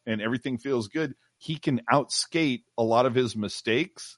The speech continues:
And this season, he was not able to pull that off. So those are things that happen. And then the, uh, finally, just the last thing that I had in my notes,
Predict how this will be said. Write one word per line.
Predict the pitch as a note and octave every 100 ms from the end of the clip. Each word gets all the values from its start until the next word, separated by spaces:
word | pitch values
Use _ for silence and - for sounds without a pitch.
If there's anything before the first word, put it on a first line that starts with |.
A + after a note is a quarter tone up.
| -
And | A#2 A2+ G2+
this | A#2+ -
season, | C#3 D3+ C3+
he | A2 B2+
was | A#2+ G2+ A#2+ B2 A2+
not | B2 A#2+ -
able | B2 A2+
to | G#2+
pull | - A#2+ A2+
that | A2
off. | C3 G#2 - - _ _ _ _ -
So | B2 A2 G#2 G2+ F#2+ _ _ _ _ _ _ _ _
those | B2+ C3
are |
things | B2 C3+ B2
that | A#2+
happen. | G#2+ A2 A2 C#3+ C3+ _ _
And | C#3+ C#3+
then | C#3+ C#3 C3 - _ _ _
the, | C#3+ B2+ A2+ G#2
uh, | -
finally, | - F3 B3 G3+ B2+
just | A#2 C3
the | C3
last | A#2+ C3+ D3
thing | D3 B2+
that | B2+
I | B2
had | C3+ C3
in | A2+
my | A2 C3
notes, | B2+ G2+ G2+ - -